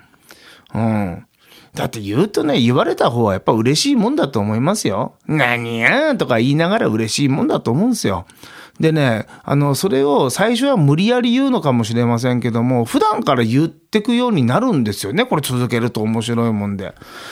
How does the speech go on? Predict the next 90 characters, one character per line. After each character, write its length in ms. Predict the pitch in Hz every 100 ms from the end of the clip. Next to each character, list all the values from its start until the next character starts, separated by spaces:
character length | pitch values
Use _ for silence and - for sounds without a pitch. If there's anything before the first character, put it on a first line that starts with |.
| - -
で、 100 | -
そ 200 | 127 226
う 40 | 247
な 120 | 269
る 100 | 247
と 100 | 247
や 80 | 185
っ 60 |
ぱ 120 | 156
り 180 | 127 113
言 100 | 107
わ 100 | 104
れ 80 | 101
た 140 | 104
方 160 | 117 190
は 100 | 208
嬉 240 | 110 110
し 40 | -
く 120 | 107
っ 40 |
て、 180 | 92 101
い 80 | 135
つ 100 | 143
も 80 | 131
言 100 | 101
っ 20 |
て 160 | - 110
る 100 | 151
か 120 | 127
ら 100 | 92
ま 180 | 127 127
あ 60 |
ま 160 | 110 180
あ 60 |
と 120 | - 101
思 220 | 120 214
う 40 |
か 120 | 208
も 100 | 107
し 100 | 95
れ 120 | 113 135
ま 100 | 151
せ 140 | 185
ん 80 | 185
け 100 | 113
ど、 120 | 104
言 180 | 104 127
わ 100 | 180
な 100 | 226
く 140 | -
て 160 | - 117
ム 240 | 107 135
ス 140 | 139 -
ッ 200 | 302 -
と 120 | 233
し 80 | 208
た 100 | 202
顔 240 | 208 180
で 200 | 165 151 - -
た 140 | 160
だ 60 | 175
食 180 | 127 117
べ 100 | 127
て、 340 | - 110 101 - - -
え 140 | 123
ー、 60 | 110
「ご 80 | 117
ち 60 |
そ 140 | - 117
う 40 |
さ 140 | 120
ん」 40 | 131
っ 0 |
て 80 | 101
行 100 | 104
く 100 | 156
よ 100 | 170
り 80 | 127
も 100 | 95
絶 240 | 92 98 -
対 220 | 208 226
い 20 |
い 40 | 254
は 140 | 190
ず 140 | 117 98
で 80 |
す 100 | 92
か 140 | - 92
ら 80 | 110
ね。 320 | 160 98